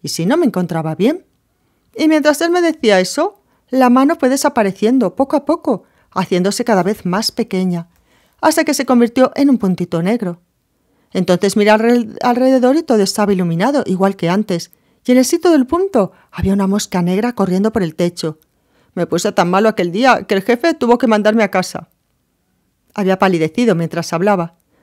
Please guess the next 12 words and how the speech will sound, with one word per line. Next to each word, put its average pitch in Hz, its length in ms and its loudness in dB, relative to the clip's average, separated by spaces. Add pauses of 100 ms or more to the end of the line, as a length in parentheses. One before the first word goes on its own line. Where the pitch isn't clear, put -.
(100)
Por 262 140 2
un 277 100 6
instante 247 420 2
una 220 140 2
expresión 190 440 -2
de 180 60 0
auténtico 175 540 -2
miedo 202 300 0
cruzó 190 380 -4
por 185 120 -4
sus - 180 -12
facciones. 185 560 -2